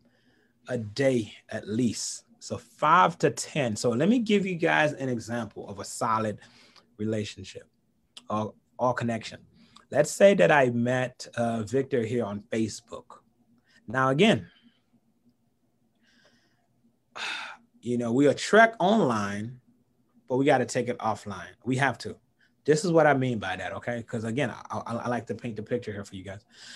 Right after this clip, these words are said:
So when I meet Victor, yes, we're having a dialogue. I would say, "Hey, here's my number. Kindly save this and shoot me yours."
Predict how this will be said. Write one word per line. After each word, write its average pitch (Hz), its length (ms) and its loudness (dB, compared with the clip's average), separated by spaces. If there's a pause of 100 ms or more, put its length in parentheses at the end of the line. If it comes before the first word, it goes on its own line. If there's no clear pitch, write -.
(120)
So - 140 0
when 147 140 4
I 185 120 6
meet 269 280 2
Victor, 143 480 0
yes, 156 260 4
we're 190 120 2
having 175 200 4
a 147 60 2
dialogue. 131 640 2 (1120)
I 139 80 6
would 165 140 8
say, 156 180 6
"Hey, 151 400 4 (320)
here's 196 320 6
my 170 200 6
number. 139 520 2 (400)
Kindly 196 420 2
save 170 540 4
this 127 300 2
and 120 120 -2
shoot 151 240 -2
me 131 120 0
yours." 95 480 -2